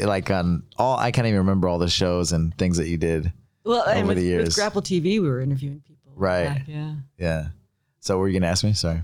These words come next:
Speaker 2: Well, d-, how often do you train jujitsu versus, uh, tac fit, and how do they
Speaker 1: So
Speaker 2: intersect?
Speaker 1: I've been so busy working and stuff, like, helping, like, the organization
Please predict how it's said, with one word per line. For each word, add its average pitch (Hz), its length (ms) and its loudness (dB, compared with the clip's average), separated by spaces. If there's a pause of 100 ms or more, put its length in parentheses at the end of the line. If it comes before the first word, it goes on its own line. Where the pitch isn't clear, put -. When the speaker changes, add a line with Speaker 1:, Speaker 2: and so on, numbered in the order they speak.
Speaker 2:
Well, 240 200 0
d-, - 140 -6
how 240 140 2
often 247 180 -2
do 233 60 0
you 233 60 -2
train 226 180 0
jujitsu 202 560 -2
versus, 185 680 -2 (220)
uh, 151 220 -2
tac 170 300 -6
fit, 160 280 -2
and 160 100 -4
how 165 140 0
do 165 120 0
they 151 160 0
Speaker 1:
So 147 220 2
Speaker 2:
intersect? 127 180 0
Speaker 1:
I've 139 80 2
been 151 120 2
so 147 160 2
busy 127 300 2
working 110 440 2
and 139 100 2
stuff, 147 300 0
like, 98 160 0
helping, 101 360 2
like, 90 180 2
the 101 60 2
organization 92 800 2